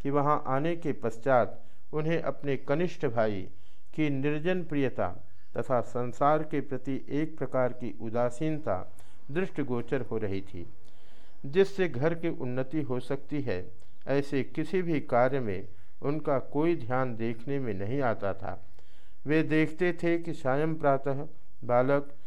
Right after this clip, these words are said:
जब तब मंदिर से दूर गंगा तट पर अकेला घुमा करता है, पंचवटी के नीचे चुपचाप बैठा हुआ है अथवा पंचवटी के चारों ओर उस समय जो जंगल था वहाँ प्रविष्ट हो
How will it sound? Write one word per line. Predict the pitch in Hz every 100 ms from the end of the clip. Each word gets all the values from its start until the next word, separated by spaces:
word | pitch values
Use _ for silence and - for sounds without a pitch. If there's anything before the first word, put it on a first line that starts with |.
| - - -
जब | 107 160 170 165
तब | 165 143
मंदिर | 127 123 143 165
से | 160 117
दूर | 110 123 143 147 147 - - -
गंगा | 127 143 160 175
तट | 170 147 -
पर | - 143 143
अकेला | 113 131 131 135
घुमा | 104 104 127
करता | 135 107 104 98
है, | 92 92 87 - - - - - -
पंचवटी | 160 165 156 156 160 151
के | 156
नीचे | 147 147 147 156
चुपचाप | 151 160 156 160 156 147
बैठा | - 131 - 151
हुआ | 123 113 95
है | 95 95 - - -
अथवा | 135 131 135 113
पंचवटी | - 143 170 165 156 156 147
के | 147
चारों | 135 - 127 135 139 -
ओर | 139 143 147 - - -
उस | 165 165
समय | 165 165
जो | 143 147
जंगल | 123 123 147 170 175
था | 123 95 - - - -
वहाँ | 135 135 139
प्रविष्ट | - 127 151 190 -
हो | 139 107 95